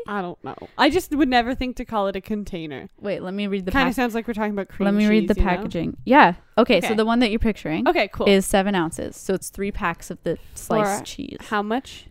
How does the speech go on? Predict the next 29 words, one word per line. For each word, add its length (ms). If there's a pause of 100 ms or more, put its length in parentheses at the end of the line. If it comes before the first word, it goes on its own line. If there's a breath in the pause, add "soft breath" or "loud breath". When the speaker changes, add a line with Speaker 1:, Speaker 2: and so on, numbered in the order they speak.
(120)
Speaker 2:
Ten 300
ninety-eight. 560
Speaker 1:
And 100
that's 200
in 60
the 80
U 100
S. 360
Speaker 2:
Yeah. 120
Speaker 1:
So 60
it'll 120
be 100
a 80
little 160
bit 140
more, 200
Speaker 2:
Sorry, 200
Speaker 1:
probably. 140
Speaker 2:
ten 180
eighty-nine. 560 (120)
I'm, 180 (300)
I 60
think 300
I 80
might 180
be 60
Speaker 1:
<laughs> 180
Speaker 2:
dyslexic 680
sometimes. 720